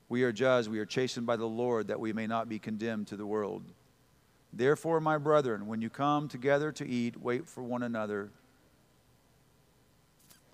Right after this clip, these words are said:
So what's going on here? Well, first of all, it's a proclamation of the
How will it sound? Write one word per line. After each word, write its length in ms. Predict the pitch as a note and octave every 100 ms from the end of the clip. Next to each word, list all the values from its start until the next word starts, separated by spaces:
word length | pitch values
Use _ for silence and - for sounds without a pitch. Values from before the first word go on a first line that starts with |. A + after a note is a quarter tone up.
| _ _ _ _ _ _
So 160 | - B2+
what's 180 | C3 -
going 260 | C#3+ B2+
on 200 | B2 B2
here? 400 | A#2 A2 G#2+ G#2+ -
Well, 320 | B2+ B2+ C3 - - -
first 300 | C#3+ C3+ B2
of 60 |
all, 100 | A#2
it's 100 | A2+
a 60 | -
proclamation 800 | - C3 B2 B2+ A#2 A2 - A2
of 100 | G#2+
the 160 | A2